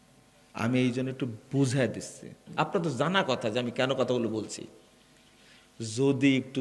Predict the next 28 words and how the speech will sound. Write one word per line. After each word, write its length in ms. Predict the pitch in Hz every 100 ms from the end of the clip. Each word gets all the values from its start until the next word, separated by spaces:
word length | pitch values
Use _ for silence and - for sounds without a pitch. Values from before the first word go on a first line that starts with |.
| 117
দয়া, 400 | 117 110 110 117 156 165 - - - - - - - - - - - 101
ও, 60 | 92 101 - - - - - - - - - - - - - -
নাহলে 220 | 120 139 151
এত 160 | 180 - -
কথা 160 | -
বলি 200 | 170 170
না 120 | 156 127
তো, 120 | 104 - -
কোনো 160 | 262 294
বক্তব্যে 400 | - - 202 185
এত 100 | 151
কথা 200 | 139 127
বলি 160 | 107
না 80 | 117
এই 100 | 127
বিষয়টা 300 | 117 - - 67
নিয়ে। 180 | 71 - - - - - - _ _ _ _ _ _ _ _ _ _ _ - - - - - - - -
বলেছি 440 | 123 139 147 110 104 - -
আপনারা 360 | 113 - 127 113
নরম 340 | 117 123 123
হন, 140 | 123 95
বলিনি? 320 | 95 123 135 160 - - - - - - - - - - - - - - -
বলেছি, 300 | 123 131 135 120 - - -
বারবার 340 | 107 123 120
বলেছি 300 | 104 101 - 95
আপনারা 280 | 110 127 113
নরম 340 | 110 151 175 110
হন। 200 | 82